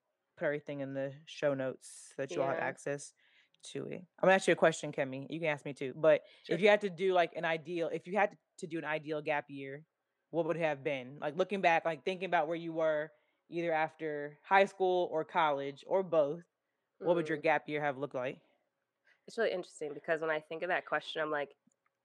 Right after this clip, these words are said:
Speaker 2: I can, I could see it myself, like, in a, as a high school, I could, I know what I would pick as a high schooler, but now as an adult, if I chose a gap year, I think it would look much different.
Speaker 1: Mm-hmm.
Speaker 2: So I think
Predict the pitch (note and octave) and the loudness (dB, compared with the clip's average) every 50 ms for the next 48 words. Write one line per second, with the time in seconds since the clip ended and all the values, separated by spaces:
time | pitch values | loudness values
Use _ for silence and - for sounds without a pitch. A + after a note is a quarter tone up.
0 | _ _ _ _ _ _ _ _ - F3+ F#3+ F#3 - G#3 G3 F#3 D#3 - _ _ | _ _ _ _ _ _ _ _ 2 2 2 4 2 2 2 2 0 -4 _ _
1 | - F3 F3+ - G3 F3 - - - G#3+ A3 A3 - - E3+ F3 F3 E3 - - | -2 -2 -2 -2 -4 -6 -8 -10 -8 -2 0 0 0 0 0 0 0 0 2 2
2 | E3+ E3+ - E3+ - D#3+ D#3 C#3 C#3 D#3+ D#3 D#3 D3+ D3+ D3+ D#3 - - D#3+ D3 | 0 2 2 0 0 0 0 2 2 2 2 2 0 0 0 -2 0 0 -2 -2
3 | C#3+ C#3+ - E3 E3 E3+ E3+ F3 E3+ D#3+ D3+ D3 - D#3+ - D3 C#3+ - C3+ - | -2 -4 -4 -2 0 0 2 4 4 2 2 0 -2 -6 -6 -6 -6 -6 -6 -4
4 | C#3 C#3 D#3 - _ - F#3+ G3+ G#3 G#3 - - - - _ _ D#3+ D3+ D#3 D3+ | -2 -4 -4 -4 _ -2 0 0 0 0 -2 -10 -20 -20 _ _ -4 2 6 8
5 | D#3 E3 F3+ F#3 E3+ D3+ C#3 - - D3 C#3 - - - - E3+ E3+ - G3+ G3 | 8 8 8 6 2 0 0 0 0 0 0 0 -2 -2 -2 -4 -4 -2 -4 -4
6 | F#3+ F#3+ F3+ G3+ G3 G3 G3 G3+ F3 D3+ - E3 E3 D#3 - D3+ C#3+ C#3 C3 C#3 | -4 -4 -2 0 0 0 2 0 0 0 0 -2 -4 -2 -2 -2 -2 0 -2 -4
7 | C3+ C#3 C3+ C3+ - - - B2+ - _ F#3+ A3 B3+ - - _ _ _ - - | -6 -6 -10 -12 -12 -10 -10 -10 -6 _ -4 -2 -2 -4 -8 _ _ _ -10 -8
8 | F3 F3+ E3+ D3 D3 D#3+ - _ _ _ F#3 F3 E3+ E3+ F3 - F#3 F3+ F#3 G3+ | -6 -4 -4 -6 -6 -8 -12 _ _ _ 4 4 6 4 4 2 -2 -2 -2 -2